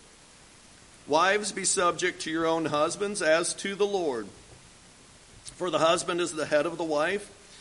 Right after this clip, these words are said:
as Christ is also head of the church, he himself being the Savior of the body. But as the church is subject to Christ, so also the wives ought to be to their husbands in everything." So wives, the question,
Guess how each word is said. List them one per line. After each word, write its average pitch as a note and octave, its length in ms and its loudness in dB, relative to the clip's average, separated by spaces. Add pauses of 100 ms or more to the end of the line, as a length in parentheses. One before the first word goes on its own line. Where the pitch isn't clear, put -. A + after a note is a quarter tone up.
(160)
as C#3 100 -4
Christ E3+ 420 2
is E3 140 0
also E3+ 320 2
head D#3+ 220 2
of C#3+ 140 -8
the - 60 -14
church, - 600 -2 (240)
he F3 180 -2
himself G3 600 4
being F3+ 300 0
the C3+ 80 0
Savior G#3 580 2
of B2+ 140 -4
the B2 80 -6
body. A2 440 -2 (760)
But D3+ 140 0
as D#3+ 100 -2
the E3 140 -2
church A3 420 4
is F3 160 0
subject F3+ 460 0
to F3 60 -8
Christ, G3+ 440 0
so D#3 180 0
also F3+ 540 -2 (140)
the C3+ 80 -4
wives C3+ 360 0
ought C3+ 260 0
to E3 80 -8
be C#3 380 -4 (220)
to D#3+ 120 -6
their D#3 140 0
husbands D#3 760 -4 (300)
in F#3 120 -4
everything." A#2 540 -6 (680)
So G3 160 -2
wives, F#3+ 560 0
the - 60 -12
question, G#3+ 520 -4